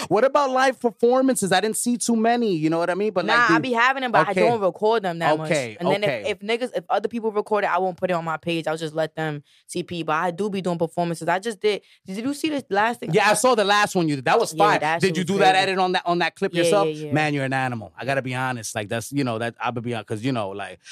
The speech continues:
Speaker 1: I'm, I'm always learning new stuff with the editing things too. So when I see niceness, I gotta really, you know, give you your
Speaker 2: Thank you,
Speaker 1: flowers
Speaker 2: bro.
Speaker 1: there. That was fire.
Speaker 2: Thank
Speaker 1: Like, I
Speaker 2: you,
Speaker 1: like
Speaker 2: bro.
Speaker 1: that last clip. That was dope
Speaker 2: I
Speaker 1: that you
Speaker 2: might,
Speaker 1: just
Speaker 2: I might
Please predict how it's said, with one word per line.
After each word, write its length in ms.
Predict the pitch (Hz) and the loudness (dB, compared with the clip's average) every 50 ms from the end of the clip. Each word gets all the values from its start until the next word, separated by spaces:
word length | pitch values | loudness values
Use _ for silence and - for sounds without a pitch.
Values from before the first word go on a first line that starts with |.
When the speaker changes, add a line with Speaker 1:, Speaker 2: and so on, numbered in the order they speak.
| - - - - | -18 -14 -8 -4
Speaker 1:
I'm, 180 | 101 131 143 135 - | -2 -2 -2 -2 -2
I'm 180 | 127 147 160 - | -2 -2 -2 -2
always 320 | - 156 147 156 147 117 131 | 0 0 0 0 0 0 0
learning 260 | 147 143 139 139 131 | 0 0 0 0 -2
new 140 | 135 135 120 | -2 -2 -4
stuff 180 | - 139 123 | -4 -4 -4
with 120 | 131 127 - | -4 -4 -4
the 60 | 127 | -4
editing 340 | 123 127 123 117 123 123 104 | -4 -4 -4 -6 -6 -6 -6
things 260 | - 123 123 117 - | -6 -6 -6 -4 -4
too. 160 | - 151 143 | -2 -2 -2
So 160 | - - 117 | -2 -2 -2
when 100 | 123 120 | -2 -2
I 60 | 123 | -4
see 220 | 117 - - 147 139 | -4 -4 -2 -2 0
niceness, 440 | 135 135 143 147 - - 160 135 - | 0 0 -2 -4 -4 -4 -4 -4 -4
I 60 | 123 | -4
gotta 180 | 110 127 120 | -4 -4 -4
really, 220 | 113 113 117 113 113 | -4 -6 -6 -8 -8
you 140 | 107 123 117 | -6 -6 -6
know, 100 | 110 104 | -6 -6
give 180 | 104 113 104 | -8 -8 -6
you 60 | - | -6
your 140 | 104 104 104 | -4 -4 -6
Speaker 2:
Thank 20 | - | -4
you, 20 | |
Speaker 1:
flowers 340 | - 123 120 117 113 107 101 | -4 -2 -2 -2 -2 -4 -6
Speaker 2:
bro. 60 | 98 - | -6 -8
Speaker 1:
there. 180 | 107 104 98 - _ - - - | -8 -8 -8 -10 _ -20 -10 -4
That 100 | 123 131 | -2 -2
was 160 | 131 123 - | -2 -2 -2
fire. 400 | - 139 123 110 92 80 76 - _ _ _ | -2 -2 -2 -2 -2 -6 -10 -14 _ _ _
Speaker 2:
Thank 100 | - - | -6 -4
Speaker 1:
Like, 160 | 110 107 104 | -4 -2 -2
I 40 | 104 | -2
Speaker 2:
you, 40 | 110 | -2
Speaker 1:
like 140 | 120 117 | -2 -4
Speaker 2:
bro. 60 | 113 120 | -2 -2
Speaker 1:
that 120 | 117 113 113 | -4 -4 -2
last 240 | 113 110 107 - - | -4 -4 -6 -8 -8
clip. 180 | - 117 104 - | -6 -8 -6 -6
That 100 | - 95 | -6 -6
was 120 | 101 104 95 | -6 -6 -6
dope 200 | - 104 98 - | -6 -6 -6 -4
Speaker 2:
I 20 | |
Speaker 1:
that 60 | - | -4
you 40 | 190 | -4
Speaker 2:
might, 100 | 190 185 180 | -2 -2 -4
Speaker 1:
just 100 | - 175 | -4 -6
Speaker 2:
I 40 | |
might 60 | 180 | -6